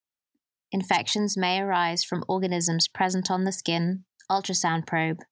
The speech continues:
gel, or via needle puncture of the bowel. Skin decontamination, use of separate gel sachet,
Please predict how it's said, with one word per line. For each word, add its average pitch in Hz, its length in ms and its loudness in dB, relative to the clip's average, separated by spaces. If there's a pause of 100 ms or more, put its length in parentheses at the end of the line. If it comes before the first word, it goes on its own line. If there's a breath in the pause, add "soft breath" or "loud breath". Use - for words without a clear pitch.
(260)
gel, 170 480 0
or 190 200 -2
via 175 220 0
needle 165 280 0
puncture 165 420 -2
of 165 120 -2
the 170 60 -2
bowel. 151 440 -2 (1000)
Skin 240 420 0
decontamination, 180 1300 0 (220)
use 190 320 2
of 202 80 -2
separate 190 440 0
gel 180 260 0
sachet, 160 640 0